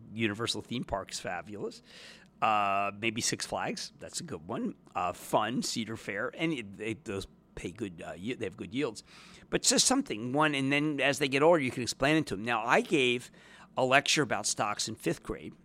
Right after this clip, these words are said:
to Missus Mixer's class at, uh, in, outside of Philadelphia in Springfield, Montgomery County. And I had a game where people had to pick stocks. I gave them a list of stocks from the evening bulletin. People played a stock game.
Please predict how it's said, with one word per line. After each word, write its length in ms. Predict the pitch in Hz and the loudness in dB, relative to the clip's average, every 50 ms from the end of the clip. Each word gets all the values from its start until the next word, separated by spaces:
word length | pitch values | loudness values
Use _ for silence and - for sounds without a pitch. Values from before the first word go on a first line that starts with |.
| _ _ | _ _
to 100 | - - | -12 -8
Missus 320 | 104 110 - - - 87 - | -4 -2 -2 -2 -2 -2 -4
Mixer's 320 | 135 135 - - 113 - - | -6 -4 -4 -4 -6 -6 -8
class 400 | - - 80 82 90 - - 104 | -8 -8 -8 -6 -4 -4 -6 -6
at, 60 | 98 - - - _ - - - - - - - - - - | -10 -14 -20 -20 _ -20 -20 -20 -20 -20 -20 -20 -16 -6 -2
uh, 260 | 160 98 85 80 85 - | 0 2 2 2 0 -2
in, 320 | - 104 101 95 98 98 - | -4 -4 -4 -4 -4 -2 0
outside 300 | 110 110 - - 110 104 | 0 0 2 2 0 -2
of 80 | 98 | -2
Philadelphia 500 | - - 101 98 98 107 - - 110 80 | -2 -4 -2 0 -2 -2 -2 -4 -6 -8
in 80 | 78 87 | -4 -4
Springfield, 500 | - - - 107 101 - - 107 95 82 | -4 -4 -4 -6 -8 -6 -6 -8 -8 -8
Montgomery 360 | 87 87 - 104 92 87 92 | -10 -8 -8 -8 -6 -6 -8
County. 520 | - - - 110 117 110 92 107 131 - - - | -6 -4 -2 0 0 0 -2 -4 -4 -4 0 2
And 100 | - 123 | 4 6
I 100 | 131 127 | 8 8
had 140 | 131 139 131 | 8 6 6
a 60 | 120 | 4
game 360 | 107 98 127 131 131 127 120 117 | 2 4 6 8 8 6 4 2
where 100 | 104 101 | -2 -4
people 280 | - - 120 - 110 | -4 -4 -2 0 2
had 160 | 98 113 110 98 | 2 2 2 2
to 60 | 101 | -2
pick 220 | - - 117 101 | -6 -4 -4 -4
stocks. 420 | - - - 110 98 95 92 - 110 | -4 -4 -2 -2 -2 -2 -2 -4 -6
I 40 | 98 | -6
gave 160 | 92 98 98 | -6 -6 -6
them 80 | 95 | -6
a 40 | 92 | -6
list 260 | 98 104 101 - - - | -4 -4 -4 -2 -4 -4
of 40 | 87 | -4
stocks 340 | - - 90 87 87 - | -4 -2 -2 -4 -4 -6
from 220 | - - 90 87 87 | -8 -10 -10 -10 -8
the 160 | 85 85 82 - - | -8 -10 -10 -10 -6
evening 360 | 107 117 113 92 101 98 87 | -4 -4 -2 0 -2 -2 -2
bulletin. 420 | - 107 120 127 120 - - 87 - - | 0 0 0 0 0 -2 -6 -4 0 2
People 200 | 208 190 175 175 | 4 4 4 6
played 220 | - 185 170 156 | 8 8 6 8
a 40 | 151 | 6
stock 280 | - - 170 165 180 - | 4 4 4 4 4 2
game. 280 | - 120 90 78 71 | 0 -2 -2 -6 -12